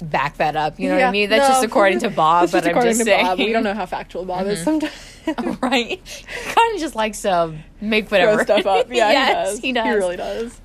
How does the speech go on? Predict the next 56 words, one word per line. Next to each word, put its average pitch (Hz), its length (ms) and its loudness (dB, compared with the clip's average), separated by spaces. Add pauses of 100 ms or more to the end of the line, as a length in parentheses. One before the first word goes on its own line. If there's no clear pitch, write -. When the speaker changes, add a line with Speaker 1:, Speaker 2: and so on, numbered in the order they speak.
(120)
Speaker 1:
He 240 100 -6
does, 185 200 -2
but 208 100 -2
I 202 40 2
love 165 240 -4
him. 165 260 -8 (340)
Speaker 2:
All 247 80 -6
right, 220 220 -2
so 233 440 -2 (800)
we 285 100 -6
know 311 140 -4
we're 302 100 -4
not 220 160 -4
the 190 60 -8
best 170 300 -8
people 190 300 -12
to 202 100 -10
get 233 180 -10
advice 254 420 -12
f-, - 380 -12
Speaker 1:
No, 294 380 4
we - 80 4
don't 233 140 0
really 277 120 2
Speaker 2:
relationships 277 80 -2
Speaker 1:
have 302 220 4
Speaker 2:
from, 466 80 -2
Speaker 1:
much 403 260 -2
Speaker 2:
but 381 80 0
we're 466 240 4
gonna 508 140 2
give 339 180 0
it 349 60 -2
Speaker 1:
experience. 415 600 0 (300)
<laughs> - 20 -2
Speaker 2:
anyways. 392 380 0
Speaker 1:
Right, 403 140 0
<laughs> - 20 -12
right, 311 320 2
we're 285 160 -4
giving 302 320 -4
it 285 140 -4
anyways. 214 480 0 (400)
So, 330 100 -2
I 311 60 2
mean, 302 200 -4
like, 254 240 -2 (520)
there's, - 180 -4
like, 381 140 -8
friendships, 214 720 -2
right? 185 120 0
Speaker 2:
Right, 381 280 4
that's 226 240 2
Speaker 1:
So - 80 2
Speaker 2:
a - 20 -2
relationship. 196 640 -8